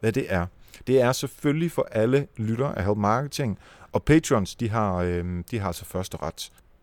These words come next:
Det, det er, det er, at vi går i biografen sammen. Det er simpelthen en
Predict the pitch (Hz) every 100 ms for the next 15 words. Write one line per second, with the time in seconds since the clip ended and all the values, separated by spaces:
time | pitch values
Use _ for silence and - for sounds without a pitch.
0 | - 165 147 147 151 _ - 131 131 131
1 | - _ _ _ 104 90 107 98 110 117
2 | 113 147 143 - 123 - 82 87 85 80
3 | - _ - - 156 160 151 185 165 147
4 | 151 _ _ - 139 135